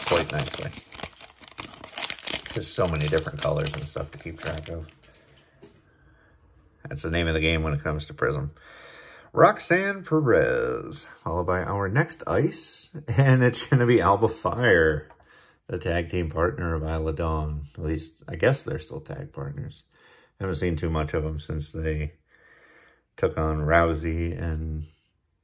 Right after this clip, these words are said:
Baszler in a losing effort. Prismatic Entrance, Triple H. And R-Truth. <laughs> Yeah, buddy.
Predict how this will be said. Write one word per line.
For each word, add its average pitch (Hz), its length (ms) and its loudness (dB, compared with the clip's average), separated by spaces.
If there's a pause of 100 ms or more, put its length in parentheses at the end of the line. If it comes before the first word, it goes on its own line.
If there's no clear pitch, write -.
(160)
Baszler 87 640 0
in 85 100 -4
a 82 140 -2
losing 87 440 -4
effort. 90 400 -6 (1400)
Prismatic 139 720 4
Entrance, - 580 2
Triple 117 440 2
H. 82 540 2 (2250)
And 78 200 -6
R-Truth. - 920 2 (220)
<laughs> 151 260 6
Yeah, 92 200 8
buddy. 80 380 4